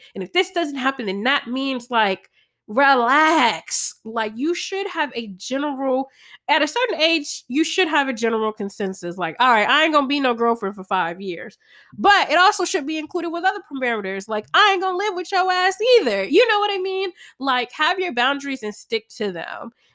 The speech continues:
Um, but at the end of the day, just don't go out <laughs> bad like this. Don't be thirsty, but also don't be desperate.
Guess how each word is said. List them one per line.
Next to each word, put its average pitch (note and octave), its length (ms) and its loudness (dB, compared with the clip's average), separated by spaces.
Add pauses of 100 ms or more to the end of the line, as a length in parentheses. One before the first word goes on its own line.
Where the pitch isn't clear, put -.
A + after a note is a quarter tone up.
(160)
Um, G#3 560 2 (340)
but C#4+ 280 4
at C4+ 140 0
the C4+ 120 2
end C4+ 140 0
of B3+ 80 0
the A#3+ 80 0
day, A3+ 640 2 (180)
just F4+ 420 0
don't C4+ 260 4
go A#3+ 240 0
out G#3 340 4 (220)
<laughs> G#4 720 -2
bad A#3+ 380 4
like A3+ 240 0
this. A#3 320 -2
Don't E4 400 4
be F4 220 4
thirsty, D#4+ 440 0
but B3 140 0
also C4+ 400 2
don't A3+ 240 0
be G3+ 120 -10
desperate. B3+ 880 -2